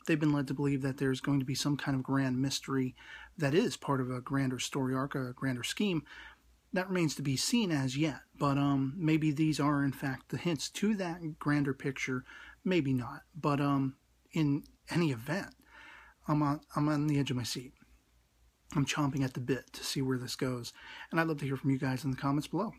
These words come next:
what you thought of episode two of Beautiful Bones, Sakurako's Investigation. <laughs> As I say, heretofore gonna be calling it that because it's much easier than any of the other names it has.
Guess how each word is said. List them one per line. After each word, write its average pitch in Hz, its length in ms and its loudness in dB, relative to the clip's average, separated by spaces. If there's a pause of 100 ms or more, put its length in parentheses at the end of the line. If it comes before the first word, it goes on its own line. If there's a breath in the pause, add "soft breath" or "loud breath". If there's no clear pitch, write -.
(140)
what 135 160 -4
you 143 60 -2
thought 175 240 -2
of 147 220 -4
episode 170 320 -2
two 226 180 -2
of 151 80 -2
Beautiful 208 300 -2
Bones, 147 260 2
Sakurako's 143 500 -2
Investigation. 135 840 -2
<laughs> - 40 -8
As 175 160 2
I 160 40 2
say, 139 320 -2 (520 loud breath)
heretofore 196 500 0
gonna 160 100 2
be 143 120 2
calling 170 300 0
it 147 200 -2
that 143 280 0
because 139 220 -2
it's 127 140 -4
much 151 480 0
easier 139 340 2
than 123 200 -4
any 170 240 2
of 156 100 2
the 151 100 4
other 127 160 0
names 120 300 -4
it 123 80 -8
has. 117 360 -8